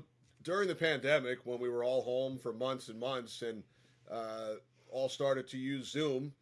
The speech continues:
and I'm sure, uh, all three of you, uh,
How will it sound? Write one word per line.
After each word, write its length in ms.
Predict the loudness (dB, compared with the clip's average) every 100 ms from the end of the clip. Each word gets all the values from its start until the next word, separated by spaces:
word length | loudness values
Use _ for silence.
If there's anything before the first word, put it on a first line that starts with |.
| -20 -20 _ _ -8
and 420 | -4 -4 -4 -4
I'm 140 | -6
sure, 460 | -6 -2 0 0 -2 _ _ _ -20 -20
uh, 20 | -20 -6
all 160 | 2 2
three 280 | 2 -2 -2
of 100 | -2
you, 300 | -4 -4 -8 -10
uh, 360 | -6 -2 -2